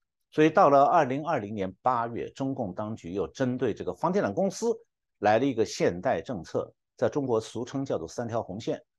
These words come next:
大概意思就是要管控房地产公司的债务风险，那么去检查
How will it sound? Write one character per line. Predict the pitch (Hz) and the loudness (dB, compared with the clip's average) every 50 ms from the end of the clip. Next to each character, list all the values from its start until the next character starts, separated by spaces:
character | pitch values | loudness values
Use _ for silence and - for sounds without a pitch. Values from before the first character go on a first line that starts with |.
| _ _ _ | _ _ _
大 | 131 113 | 0 0
概 | - 113 | 2 0
意 | 104 110 127 104 | -2 -2 -4 -8
思 | - - 101 | -8 -10 -8
就 | 92 98 | -8 -8
是 | 92 - 98 90 - - _ _ _ _ _ _ | -8 -6 -8 -8 -8 -10 _ _ _ _ _ _
要 | - 131 | 4 4
管 | 110 - - 127 120 98 87 87 | 4 4 4 4 4 4 4 -4
控 | 92 - 180 170 117 | -4 0 0 0 0
房 | 98 - 131 139 | 0 -2 -2 -2
地 | 151 151 | -2 -2
产 | 127 92 80 | -4 -6 -6
公 | - 131 143 143 | -6 -6 -6 -6
司 | - - 117 | -6 -2 -2
的 | 123 113 | -2 0
债 | - - 147 117 | 2 0 0 0
务 | 80 - | -2 -6
风 | - _ - 139 135 139 143 139 | -10 _ -2 -2 -2 -2 -4 -6
险， | - - - 65 60 - _ _ _ _ _ | -8 -10 -12 -12 -12 -18 _ _ _ _ _
那 | - 120 | -4 -2
么 | 113 104 90 | -2 -2 -2
去 | - - - | -4 -6 -8
检 | 120 - - 98 87 82 82 | -8 -4 -4 -4 -4 -6 -10
查 | - - 87 82 92 120 156 - - | -12 -10 -10 -6 -2 -2 -2 -2 -4